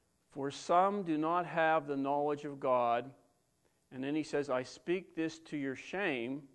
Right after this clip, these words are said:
And then a few verses down, it says that there is a glory of the sun and a glory of the moon and a glory of the stars, and stars differ in glory from one another.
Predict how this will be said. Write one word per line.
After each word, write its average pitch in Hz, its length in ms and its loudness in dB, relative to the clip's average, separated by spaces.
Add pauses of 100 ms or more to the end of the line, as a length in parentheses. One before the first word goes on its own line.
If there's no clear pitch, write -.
(600)
And 143 100 -4
then 147 80 0
a 170 40 -2
few 196 260 -4
verses 170 800 -4
down, 156 440 4
it 139 100 -6
says 139 440 -2 (720)
that 143 200 -4
there 175 360 2
is 156 280 0
a 139 140 -2
glory 185 540 2
of 202 120 2
the 202 80 0
sun 147 600 2
and 131 100 -6
a 131 40 -6
glory 175 500 0
of 175 200 -2
the 180 60 -4
moon 147 480 0
and 131 140 -6
a - 20 -6
glory 170 460 0
of 185 120 0
the 190 80 -2
stars, 143 720 2 (760)
and 147 280 2
stars 180 640 6
differ 175 440 -2
in 147 200 -2
glory 165 420 2
from 139 380 -2
one 143 220 -2
another. 156 440 0